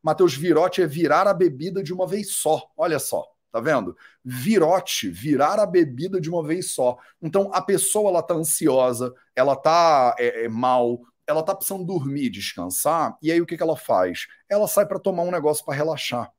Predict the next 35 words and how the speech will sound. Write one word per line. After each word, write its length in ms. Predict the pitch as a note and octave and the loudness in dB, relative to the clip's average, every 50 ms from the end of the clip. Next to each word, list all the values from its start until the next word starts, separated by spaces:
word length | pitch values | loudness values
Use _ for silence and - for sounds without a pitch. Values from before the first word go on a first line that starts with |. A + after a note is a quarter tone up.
| _ _ _ _ _ _ _ _ _ _ _ _ _ - D#3 | _ _ _ _ _ _ _ _ _ _ _ _ _ -4 -4
E 160 | E3+ F3 F3 G3 | -4 -4 2 2
esse 340 | F#3+ G3 G#3+ G3+ - - | 4 4 4 2 -2 -6
caminho, 600 | - - D3 A#2 A2+ A#2 C#3 E3+ F3 D3 A2+ G#2+ G#2 | -2 0 0 2 2 2 0 0 0 0 0 0 0
né, 180 | G#2 A2+ A#2 | 0 0 2
o 100 | A2+ A#2 | 2 2
caminho 380 | A#2 - A#2+ A#2+ B2 C#3+ D#3+ D#3+ | 2 0 0 0 0 0 0 -2
que 140 | - - D#3 | 0 0 2
leva 220 | B2+ B2 A#2 A#2+ | 2 4 2 2
a 20 | A#2 | 0
pessoa 420 | - A#2 A2+ - - G#2 G2 G2 | -2 -4 -4 -2 -2 0 0 0
a 20 | |
beber 720 | G2 G#2 A2 D3+ D#3 C3 G#2 G2 G2 C3 D3+ G3 A3+ A3 - | 0 2 4 4 4 2 2 -6 0 2 2 2 2 0 0
pra 120 | - C3+ | -2 -2
relaxar 720 | A2+ A#2 C3+ D3 D#3 D3 C3+ - - - C3+ A#2 G2 F#2+ F2+ | -2 -2 -2 0 0 0 0 -2 -4 0 2 2 2 2 0
de 100 | G#2+ G#2+ | -4 -8
um 60 | G2+ | -6
processo 440 | G2+ G#2+ G2 - - G2 F#2 - - | -6 -8 -8 -6 -6 -6 -8 -8 -10
de 120 | G2 F#2+ | -8 -8
ansiedade, 760 | F#2+ F#2 - - F#2 E2 E2 G#2 A#2 D3 E3 D#3 C#3 G#2 F#2 - - - _ _ - | -6 -6 -6 -6 -6 -6 -2 0 0 2 2 2 0 -2 -4 -14 -20 -20 _ _ 4
ele 160 | D#3 D#3 E3+ | 4 6 6
é 40 | F3+ | 6
um 60 | F3 | 4
caminho 320 | F3 - D#3+ D#3 D3+ D3+ D#3+ | 4 2 2 2 2 -4 -6
que 120 | D#3 - | -8 -10
pode 280 | - - C3 A#2+ A#2 - | -4 0 0 0 0 -2
escalonar, 880 | - - - - D#3+ D3 D3 C3 A2+ A2 A#2 A#2+ C#3+ E3+ F3 D3+ - | -4 -4 0 2 2 2 4 2 0 0 0 -2 0 0 0 -2 -2
por 140 | - B2 A#2 | -2 -2 -2
exemplo, 420 | A2 G#2 G2 A#2 C3+ C3+ D3+ C3 | -2 -2 -2 -4 -4 -4 -4 -8
pro 160 | - D#3+ E3+ | -4 0 0
abuso 380 | F3 F3 C#3 C3 C#3 C3 B2 B2+ | 0 2 2 0 -2 -2 -2 -4
de 80 | B2+ B2+ | -4 -4
bebidas 400 | C#3+ C3 B2+ B2 A#2+ A#2 A#2 C#3 | -4 -2 -2 -2 -2 0 0 0
alcoólicas, 580 | C#3+ C#3+ - C#3 C#3+ D#3+ F3 F3 - E3 - | -2 -2 0 2 4 4 4 2 0 -4 -6
que 100 | - G#3 | -4 -2
geram 240 | F3+ G3+ G#3 G#3+ | 0 0 0 0